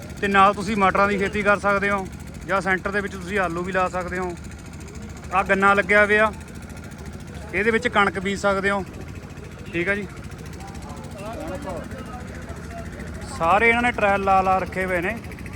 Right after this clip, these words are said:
ਤੇ ਕਿਹੜੀ ਕਿਹੜੀ ਫਸਲ ਆਪਾਂ ਗੰਨੇ ਦੇ ਨਾਲ ਲੈ ਸਕਦੇ ਹਾਂ, ਠੀਕ ਆ ਜੀ। ਅੱਗੇ ਆ ਗਈ ਜਿੱਦਾਂ ਆਹ ਗੰਨਾ ਆਲੇ ਦੁਆਲੇ ਲੱਗਿਆ ਹੋਇਆ, ਜਿਹੜਾ ਵਿਚਾਲੇ ਸਪੇਸ ਆ,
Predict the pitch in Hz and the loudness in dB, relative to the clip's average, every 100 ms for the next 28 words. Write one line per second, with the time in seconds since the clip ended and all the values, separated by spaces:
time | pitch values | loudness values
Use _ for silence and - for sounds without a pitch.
0 | - 175 190 208 208 214 226 220 220 - | -10 -6 -2 -2 0 0 2 0 -2 -2
1 | 175 175 190 185 196 175 180 180 190 202 | -2 0 2 2 2 2 2 4 4 4
2 | 190 165 180 180 156 156 156 143 143 135 | 6 8 6 6 4 4 0 0 -2 -4
3 | - - - - - - - - - - | -6 -12 -14 -14 -12 -14 -14 -14 -14 -14
4 | - - - 165 160 170 165 - - - | -12 -12 -8 -4 -2 -2 -4 -10 -12 -12
5 | - - - - 170 170 185 208 202 196 | -12 -10 -10 -8 -4 2 6 8 8 6
6 | 202 190 202 214 190 190 196 185 180 190 | 4 8 8 8 6 6 6 6 4 4
7 | 185 170 185 185 202 214 170 180 175 185 | 2 4 4 6 6 4 0 2 4 2
8 | - 196 180 190 | 2 2 6 6